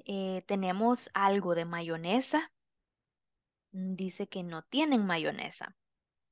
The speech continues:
Necesitan comprar algo de mayonesa. Si tuviéramos, "We don't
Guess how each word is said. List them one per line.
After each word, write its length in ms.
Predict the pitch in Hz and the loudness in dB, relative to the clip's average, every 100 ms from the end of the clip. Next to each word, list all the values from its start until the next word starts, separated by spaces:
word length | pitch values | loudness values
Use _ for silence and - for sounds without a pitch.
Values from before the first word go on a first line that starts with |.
| _ | _
Necesitan 920 | 202 208 196 - 170 - 226 - 220 196 | -2 2 2 -2 -8 -6 -6 -2 -2 -2
comprar 680 | 156 165 - 233 285 - - | -10 -12 -4 -2 -2 -4 -4
algo 360 | 160 151 151 | -6 -6 -12
de 80 | 147 | -14
mayonesa. 640 | 151 147 160 90 - - - _ _ _ _ _ _ _ _ _ - | -14 -16 -16 -18 -20 -20 -20 _ _ _ _ _ _ _ _ _ -6
Si 180 | 240 | -6
tuviéramos, 720 | 208 233 233 247 196 165 - - | 0 8 10 10 8 2 -10 -12
"We 380 | 202 254 294 - | 2 4 4 4
don't 360 | 233 254 269 | 6 6 4